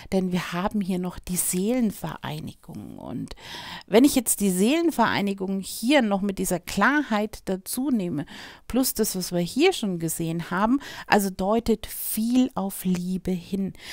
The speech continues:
sich bewusst zu werden. Vielleicht ist dir jemand begegnet, der im ersten Moment nicht der Prinz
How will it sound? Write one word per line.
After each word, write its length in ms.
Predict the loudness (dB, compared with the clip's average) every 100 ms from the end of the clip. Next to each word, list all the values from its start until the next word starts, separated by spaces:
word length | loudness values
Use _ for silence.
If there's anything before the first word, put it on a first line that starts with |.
| -10
sich 240 | -2 -2 2
bewusst 760 | 2 2 2 2 0 -8 -12 -10
zu 320 | -6 -6 -2
werden. 580 | 0 0 -2 -4 -6 -6 -10 -16 -6
Vielleicht 360 | 4 6 6 6
ist 160 | 4
dir 80 | 4
jemand 340 | 2 2 0 -2
begegnet, 840 | -4 0 0 0 -2 -4 -6 -18 _
der 120 | 0
im 80 | 0
ersten 500 | 2 2 2 0 -2
Moment 460 | -2 0 -2 -2 -6 _ _ _ _ _ _ -6
nicht 380 | 2 4 4 2
der 100 | 0
Prinz 500 | 0 -2 -4 -2 -4